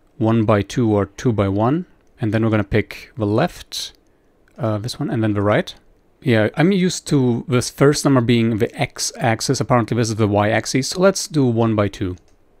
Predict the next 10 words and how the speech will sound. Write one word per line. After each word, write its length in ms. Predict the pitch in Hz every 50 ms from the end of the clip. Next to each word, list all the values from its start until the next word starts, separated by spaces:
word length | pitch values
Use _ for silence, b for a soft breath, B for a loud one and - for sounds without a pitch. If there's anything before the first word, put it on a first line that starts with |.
| _ _ _ _ _ _ _ _ _ _ _ _ _ _ _ _ _ _ _ -
And 160 | - 107 101
turn 200 | - - - 104
on 180 | 98 95 98 95
number 220 | 98 95 98 98
one 200 | 98 120 135 139 135
and 60 | 117
number 180 | 104 98 98 92
two. 320 | - - 170 185 220 226 _ _ -
All 180 | - 117 104 101
right. 340 | 110 127 123 98 - -